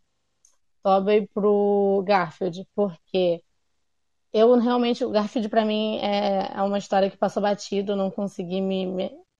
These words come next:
me conectar em nada com o filme, com nenhum dos dois filmes, e então eu nem lembro direito quais são as falas, quais são as coisas que aconteceram, porque eu realmente era muito apegada no filme do Tobey,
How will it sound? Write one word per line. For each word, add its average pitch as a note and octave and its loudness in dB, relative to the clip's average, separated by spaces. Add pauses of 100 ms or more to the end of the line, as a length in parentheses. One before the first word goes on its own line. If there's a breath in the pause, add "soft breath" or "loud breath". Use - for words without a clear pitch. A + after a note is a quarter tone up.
(420)
me G3+ -2
conectar G3+ -4
em G3+ 0
nada G#3 -2
com G3+ -6
o F#3+ -4
filme, G3 -6 (540)
com F#3+ -6
nenhum F#3 -6
dos F#3+ -10
dois F3+ -4
filmes, F3 -12
e E3+ -10 (180)
então E3+ -8 (560)
eu G#3 -6
nem A#3 -2
lembro G#3+ -4
direito F#3+ -4
quais F#3 -10
são G3 -10
as G3+ -10
falas, F3 -6
quais F#3 -8
são - -12
as F#3+ -8
coisas G3+ -6
que G3 -8
aconteceram, G3 -6
porque F#3+ -6 (120)
eu G3+ -2
realmente G3 -6
era F#3+ -4
muito G#3 -4
apegada F#3+ -4
no G3 -6
filme G#3 -6 (340)
do G#3 -2
Tobey, F#3 -4